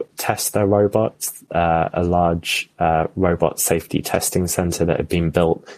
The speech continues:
as part of this earlier project to certify robots to the I S O standard. But seeing their work,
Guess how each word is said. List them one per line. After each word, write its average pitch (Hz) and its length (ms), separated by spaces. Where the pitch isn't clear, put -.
as 92 120
part - 320
of 78 120
this - 280
earlier 82 300
project - 560
to 80 380
certify - 760
robots 87 540
to - 140
the 78 300
I 87 160
S - 200
O 87 100
standard. - 540
But - 380
seeing 135 460
their 104 180
work, 92 640